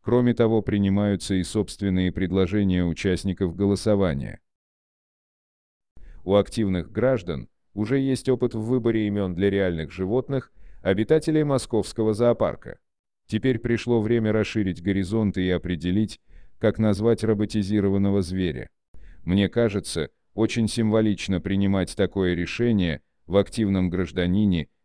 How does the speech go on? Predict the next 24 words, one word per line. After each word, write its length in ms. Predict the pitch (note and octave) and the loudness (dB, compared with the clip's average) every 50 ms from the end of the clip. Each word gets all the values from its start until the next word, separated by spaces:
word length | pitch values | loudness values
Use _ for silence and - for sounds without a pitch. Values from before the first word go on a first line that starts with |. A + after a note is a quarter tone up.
| _ | _
ведь 240 | - F2 G#2 G2 - | -4 -2 -2 0 0
это 200 | A#2 G2+ - A2 | 0 0 2 2
электронный 600 | G#2+ G#2 G2+ - - A2 G#2+ G2+ F#2 F2+ F2+ F2 | 2 2 2 0 -2 -2 0 0 2 2 0 -2
проект, 540 | - - F#2 G2 G#2 A2+ A2 F#2+ - - _ _ _ - - - - - | -2 -2 0 2 2 2 2 0 -4 -10 _ _ _ -20 -18 -18 -16 -16
с 100 | - - | -12 -4
помощью 480 | - B2 A#2+ A#2 A2+ A2 - A2+ A2 | 0 2 2 2 2 0 0 -2 -2
которого 440 | G#2+ - G#2+ G2+ A2+ A2+ G#2+ G2 F#2+ | 0 0 0 2 2 2 2 2 2
решат, 520 | F#2 F2+ F2+ - - - B2 B2 A#2 - - _ _ _ _ _ - | 0 -2 -4 -6 -4 -2 -2 -2 -2 -4 -10 _ _ _ _ _ 0
каким 360 | G#2+ G2+ - - A#2 A2+ G#2+ | 0 0 2 2 2 2 2
будет 340 | G#2 A#2 G#2 G#2+ G#2 - A#2 | 2 2 0 0 -2 0 0
имя 240 | A#2 A2 A2 A2 | 0 2 2 0
у 180 | G#2+ G#2 G#2+ A2 | 0 0 2 2
электронного 640 | G#2 G2+ - - - G2 G2 F#2+ F#2 F#2 F2+ F2+ F#2 | 2 2 0 0 -2 0 0 0 0 0 0 0 2
робопса, 600 | F#2+ G2 F2 F#2 A2+ G#2+ - - - G#2 F2+ - - - - - - | 0 0 0 0 -2 -4 -4 -4 -4 -4 -4 -4 -8 -20 -20 -16 -6
отметил 560 | - F2+ F#2 - A2+ A#2+ A#2 - A#2 A2 G#2+ | -4 -2 0 2 2 2 2 2 2 2 2
руководитель 760 | G#2 G#2+ G2+ - G#2 G#2 G2+ F#2+ G2 G#2 F#2 - G2 F2+ - - | 2 0 0 2 2 2 2 2 2 -2 -2 0 -2 -2 -2 -4
Г 180 | - G2 G2 F#2 | -4 -4 -4 -2
К 160 | - G#2 G2+ | 2 2 2
У 240 | G2 F#2+ F2+ F2 - - | 2 2 0 -2 -2 -2
«Новые 460 | G2 G#2 G#2+ G#2+ F#2+ F#2+ F2+ F2+ E2+ | 0 2 2 2 2 2 0 0 0
технологии 640 | - G2 F2 - G#2 G2+ G2+ G2 F#2+ F2 D#2 E2 D#2+ | -2 -4 -4 -2 -2 0 0 0 0 -2 -2 -4 -4
управления» 800 | D#2+ C#2+ - E2 F2+ F2+ F#2+ A2+ C3 B2+ G#2+ F2+ D#2 C#2 - - _ - - - - - | -4 -6 -6 -4 -4 -2 0 2 2 2 2 0 0 -4 -6 -12 _ -20 -18 -18 -16 -8
Александр 600 | - F#2 F#2+ G#2 G#2 - - - A2 G#2+ G2 G2 F2+ | -2 2 2 2 2 2 0 0 0 2 2 0 -2
Пищелко. 720 | - G#2+ G2+ - - - A2 G2 E2+ C#2 - - B1+ - | -2 -4 -6 -6 -4 -2 -2 0 0 -2 -4 -8 -12 -12